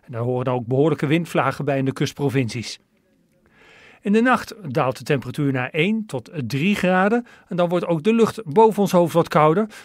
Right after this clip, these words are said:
Daardoor kan er wat vaker hagel of natte sneeuw bij zitten. In het oosten misschien zelfs ook even droge sneeuw. Grote hoeveelheden verwachten we niet. Maar het kan wel op een enkele plek waar een felle bui valt toch even wit worden en dus ook glad.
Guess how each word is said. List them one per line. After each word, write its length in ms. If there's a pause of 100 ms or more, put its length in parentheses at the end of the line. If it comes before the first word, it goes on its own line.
Daardoor 220
kan 180
er 60
wat 160
vaker 380
hagel 480
of 180
natte 260
sneeuw 280
bij 240
zitten. 320 (180)
In 140
het 140
oosten 380
misschien 240
zelfs 280
ook 200
even 320 (120)
droge 420
sneeuw. 400 (300)
Grote 340
hoeveelheden 520
verwachten 440
we 60
niet. 180
Maar 100
het 100
kan 200
wel 180
op 120
een 80
enkele 280
plek 340
waar 140
een 80
felle 320
bui 420
valt 380 (200)
toch 180
even 320
wit 180
worden 340 (160)
en 140
dus 160
ook 140
glad. 420